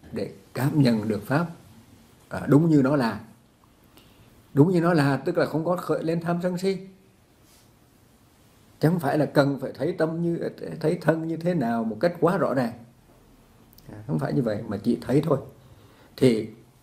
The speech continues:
à, thầy, thầy, ờ, lấy lại cái ví dụ là mình ngồi, mình ngồi, à,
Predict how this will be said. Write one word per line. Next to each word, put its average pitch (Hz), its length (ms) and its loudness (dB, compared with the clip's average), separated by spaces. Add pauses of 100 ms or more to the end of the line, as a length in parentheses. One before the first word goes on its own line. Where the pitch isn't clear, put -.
(920)
à, 220 400 0
thầy, 104 260 0
thầy, 104 500 -2
ờ, 98 240 -6
lấy 113 200 0
lại 98 200 0
cái 120 80 0
ví 117 160 4
dụ 92 180 0 (140)
là 101 220 -8
mình 101 200 -6
ngồi, 95 300 -2 (1500)
mình 110 120 -14
ngồi, 101 320 -2
à, 101 400 -2